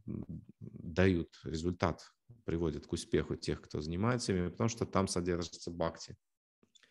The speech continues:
И, м, поэтому это называется религиозной деятельностью, потому что в них содержится бхакти. И именно бхакти является причиной того, что человек достигает,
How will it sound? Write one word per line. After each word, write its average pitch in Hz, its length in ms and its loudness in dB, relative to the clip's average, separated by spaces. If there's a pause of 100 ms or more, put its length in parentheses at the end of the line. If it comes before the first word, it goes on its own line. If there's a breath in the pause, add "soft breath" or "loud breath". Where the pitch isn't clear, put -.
(1120 soft breath)
И, 104 480 8 (1600)
м, 95 520 -4 (240)
поэтому 127 400 10
это 113 200 6
называется 104 480 6
религиозной 90 560 4
деятельностью, - 760 -4 (160)
потому 98 240 -2
что 98 200 -2
в 80 120 -6
них 95 160 0
содержится 82 580 -2
бхакти. 85 420 -2
И 85 40 2
именно 92 220 0
бхакти 107 360 0
является 82 440 0
причиной 82 460 -4
того, 95 240 2
что 95 280 -4
человек 90 520 -4 (480 soft breath)
достигает, 90 800 0